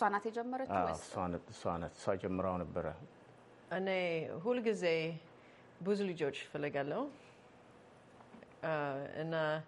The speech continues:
Speaker 3: ስለዚህ የመጀመሪያ ሶስት ልጆች መጣ ከ-፣ ከየኔ እና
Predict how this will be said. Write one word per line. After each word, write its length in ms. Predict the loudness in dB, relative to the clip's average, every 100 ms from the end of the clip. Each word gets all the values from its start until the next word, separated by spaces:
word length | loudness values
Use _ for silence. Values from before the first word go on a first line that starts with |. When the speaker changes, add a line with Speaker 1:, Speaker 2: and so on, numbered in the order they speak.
| -12 -20 -20 -20 -20 -20 -20 -20 -20 -20 -20 -20 -8 2 6 8 8 8
Speaker 3:
ስለዚህ 440 | 8 8 8 8
የመጀመሪያ 600 | 8 8 6 6 6 4 4 -2 -10 -6
ሶስት 320 | 2 4 4
ልጆች 420 | 2 2 2 2 -2 -10 -12 -18 -20 -20 -20 -20 -20 -10 -2
መጣ 260 | 0 2 2 2
ከ-፣ 360 | 0 0 2 0 -2
ከየኔ 340 | -2 0 0 -2 -4 -8 -18 -20 -20 -20 -20 -20 -20 -12 -4
እና 240 | 0 2